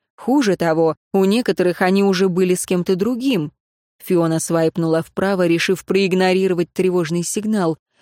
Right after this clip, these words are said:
Она ждала у шикарного здания больше часа в надежде, что он ответит. Она глазела на здание, дрожащее в солнечном свете, и поражалась, что он внутри, так близко. Но ее расстраивало, что он все еще так далеко.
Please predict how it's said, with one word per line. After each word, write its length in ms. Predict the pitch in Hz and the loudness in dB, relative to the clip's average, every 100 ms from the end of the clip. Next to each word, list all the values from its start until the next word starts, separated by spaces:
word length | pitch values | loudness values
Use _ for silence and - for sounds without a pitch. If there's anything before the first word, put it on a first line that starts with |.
| - | -4
Она 240 | 196 208 | 0 2
ждала 340 | 202 208 226 240 | 0 0 2 2
у 60 | |
шикарного 540 | 220 214 220 214 208 208 | 0 -2 0 0 0 0
здания 440 | 185 240 226 214 | 0 0 2 2
больше 320 | 208 214 - | 2 0 -2
часа 380 | 240 262 214 - | -2 -2 -2 0
в 40 | 165 | 0
надежде, 420 | 175 170 160 170 | 0 0 0 -4
что 180 | - 180 | -2 -2
он 100 | 180 | -2
ответит. 540 | 202 220 202 165 - _ _ _ | -2 -2 -2 -2 -6 _ _ _
Она 240 | - 185 175 | -2 0 2
глазела 480 | 170 170 160 175 170 | 2 2 2 0 2
на 160 | 175 | 0
здание, 480 | 156 185 185 175 175 | 0 0 2 2 2
дрожащее 720 | 170 175 175 180 - - 180 | 2 0 0 -2 -2 0 0
в 60 | 175 | 0
солнечном 640 | - 185 180 - 180 180 | 0 0 0 -2 -2 -2
свете, 540 | - 190 226 - 190 | -2 -2 -2 0 0
и 60 | 185 | 0
поражалась, 640 | 180 180 180 185 202 190 | 2 2 2 2 2 2
что 320 | - - - 202 | 0 -2 0 2
он 220 | 202 196 | 2 2
внутри, 600 | 190 208 220 233 233 196 | 2 0 0 -2 0 0
так 320 | - 202 208 | 2 0 0
близко. 760 | 208 240 285 247 - - 180 156 _ _ _ | 0 2 2 2 -2 -2 0 -2 _ _ _
Но 160 | 185 180 | 0 0
ее 300 | 165 160 170 | 0 0 0
расстраивало, 720 | 160 - - 190 190 175 175 | 0 -2 -2 0 2 2 0
что 200 | 170 - | 0 -2
он 160 | 175 175 | -2 -2
все 240 | - - | -6 -4
еще 280 | 196 190 - | -2 -2 -4
так 220 | - 196 | -2 -2
далеко. 560 | 190 202 240 - 247 156 | -2 -2 -4 -2 -2 -2